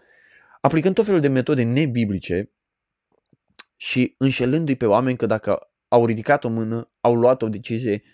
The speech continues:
ei și-au rezolvat problema cu Dumnezeu. Asta anulează miraculosul. Oamenii trebuie să știe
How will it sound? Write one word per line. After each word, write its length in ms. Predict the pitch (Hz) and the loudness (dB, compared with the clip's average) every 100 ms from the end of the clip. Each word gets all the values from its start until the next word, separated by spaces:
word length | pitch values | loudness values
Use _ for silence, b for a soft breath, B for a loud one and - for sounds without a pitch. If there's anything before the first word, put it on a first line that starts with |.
| _ | _
ei 120 | - 117 | -8 -6
și-au 180 | 117 | -4
rezolvat 360 | 101 92 98 90 | -4 -2 -2 -4
problema 280 | 90 90 85 | -6 -10 -10
cu 100 | 95 | -12
Dumnezeu. 460 | 92 85 87 87 _ _ _ _ _ _ _ _ _ _ _ _ _ _ - | -12 -12 -12 -16 _ _ _ _ _ _ _ _ _ _ _ _ _ _ -6
Asta 180 | 147 | 0
anulează 360 | 190 165 175 160 | 2 4 2 2
miraculosul. 720 | 143 135 131 135 123 - - _ _ _ _ b | 2 0 0 -2 -2 -6 -18 _ _ _ _ b
Oamenii 400 | 113 147 196 180 | 2 4 6 2
trebuie 240 | 190 185 | 0 0
să 100 | 175 | 0
știe 640 | 170 - - 190 151 110 147 | -2 -6 -8 -2 2 2 2